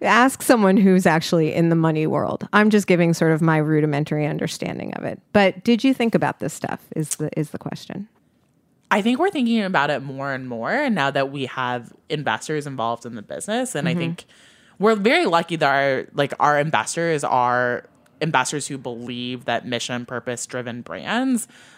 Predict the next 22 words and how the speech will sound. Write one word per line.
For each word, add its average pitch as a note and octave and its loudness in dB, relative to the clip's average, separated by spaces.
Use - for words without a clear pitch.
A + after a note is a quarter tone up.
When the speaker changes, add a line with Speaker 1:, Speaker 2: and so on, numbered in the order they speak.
Speaker 2:
um, B2+ 0
perform C#3+ -2
better B2+ 2
on B2 0
every B2+ -4
outcome, C#3 -6
including B2 -10
financial, A2 -6
in A#2 -10
the G#2+ -8
long - -8
run. - -12
So F3 2
these F#3 -2
Speaker 1:
Right. G#3 4
Speaker 2:
are G#3+ 2
investors D3 -2
that, B2 -2
who C#3 -2
aren't C3 0
necessarily, A2+ -8
like, G#2+ -8